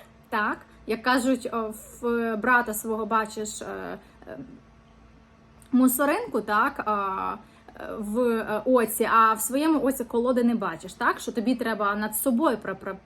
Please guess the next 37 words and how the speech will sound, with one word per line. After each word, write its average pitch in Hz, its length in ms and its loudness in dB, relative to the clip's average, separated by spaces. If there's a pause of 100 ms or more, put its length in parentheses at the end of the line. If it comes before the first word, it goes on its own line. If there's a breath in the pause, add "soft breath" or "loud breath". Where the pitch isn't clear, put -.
пра-, 214 120 -2
працювати, 214 840 0
свій 208 360 -8
характер, 220 680 0
так, 233 220 -2
зробити, 208 480 -4
тобто 190 240 -12
свої, 208 460 -6 (400 loud breath)
е, 196 220 -2
моменти, 208 640 2
так? 240 300 2
Ти 220 80 -4
когось 226 340 0
бачиш, 277 300 0
а 262 80 -2
своє 220 280 -2
життя 226 380 -6
ти 220 100 -4
не 214 100 -2
бачиш. 180 460 -6 (320 loud breath)
Ось, 208 220 -2
то 226 140 -2
такі 294 340 4
люди 285 340 2
ось 240 220 0
починають 262 560 2
з 208 40 -4
гордості. 214 600 -2
Вона 277 220 0
горда, 202 560 0 (480 loud breath)
там, 214 180 -2
чи 233 200 -4
він 226 220 2
гордий, 202 460 -2
так? 302 260 2 (100)
І 233 60 -6
що 370 380 0